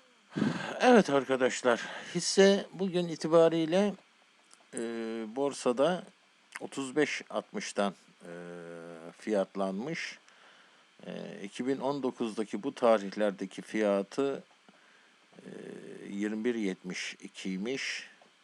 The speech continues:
Ama o dönemde olması gereken fiyatı on lira doksan T L'ymiş. <clears throat> Ama yirmi bir yetmiş ikiden fiyatlanıyormuş. Ee, bugün ise olması gereken fiyatı otuz üç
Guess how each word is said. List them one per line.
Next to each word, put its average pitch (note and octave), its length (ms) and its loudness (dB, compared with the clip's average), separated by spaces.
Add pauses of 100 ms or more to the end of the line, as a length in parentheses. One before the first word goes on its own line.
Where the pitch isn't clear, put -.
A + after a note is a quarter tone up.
(280)
Ama G#2+ 280 -4
o A#2+ 220 -6
dönemde G#2 420 0
olması G#2 400 -2
gereken F#2+ 500 -4
fiyatı F#2+ 680 -4
on G#2+ 340 -8
lira G#2 280 -6
doksan F#2+ 480 -6 (2000)
T F2 240 -6
L'ymiş. F2+ 540 -6 (180)
<clears throat> - 1120 -6
Ama G#2+ 140 -6
yirmi G#2+ 300 -2
bir G#2+ 60 -2
yetmiş G2 400 -4
ikiden E2 320 -10
fiyatlanıyormuş. F2 1000 -8 (1120)
Ee, G#1 360 -10
bugün D#3+ 260 -2
ise C3+ 440 0
olması B2+ 440 -2
gereken A2+ 560 -2
fiyatı G#2 480 0
otuz A#2+ 340 -6
üç - 320 -10